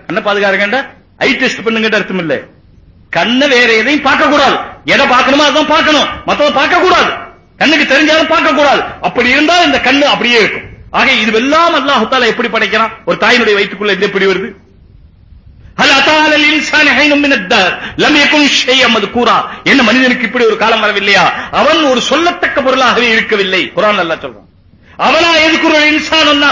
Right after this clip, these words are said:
ஹலக்னாஹு min kabul வ லம் யகு shaya. Na அந்த மனிதனை, நாம் அந்த மனிதனை paritom, Avan ஒரு பொருளாகவே இருக்கவில்லை. என்ன பொருளுங்க? nam பிறக்கிறதுக்கு madele ஐம்பது வருஷம் ஆச்சு, வயசு ஐம்பது ஆச்சுன்னு வைங்க, ஐம்பத்தி ரெண்டாவது versatile இவர் எங்க இருந்தார்?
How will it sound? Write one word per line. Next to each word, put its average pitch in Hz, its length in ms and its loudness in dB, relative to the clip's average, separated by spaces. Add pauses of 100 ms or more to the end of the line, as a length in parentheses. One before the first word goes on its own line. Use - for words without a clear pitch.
ஹலக்னாஹு 269 480 -2
min 247 200 -4
kabul 240 240 -2
வ 240 60 0
லம் 233 160 -4
யகு 226 180 -4 (320)
shaya. 269 300 0 (920)
Na 294 320 2
அந்த 294 160 2
மனிதனை, 339 300 2
நாம் 294 280 2
அந்த 294 100 0
மனிதனை 349 360 0
paritom, 294 640 0 (340)
Avan 311 320 0
ஒரு 294 120 0
பொருளாகவே 381 500 2 (160)
இருக்கவில்லை. 320 500 0 (360)
என்ன 220 200 0
பொருளுங்க? 247 440 0
nam 185 160 0
பிறக்கிறதுக்கு 214 440 0
madele 208 220 2 (320)
ஐம்பது 240 300 0
வருஷம் 254 280 0
ஆச்சு, 247 300 0 (180)
வயசு 196 360 0
ஐம்பது 240 220 0
ஆச்சுன்னு 233 280 -2
வைங்க, 185 200 -2 (340)
ஐம்பத்தி 285 440 -2
ரெண்டாவது 277 360 2
versatile 277 400 0
இவர் 247 160 2
எங்க 269 120 0
இருந்தார்? 262 360 0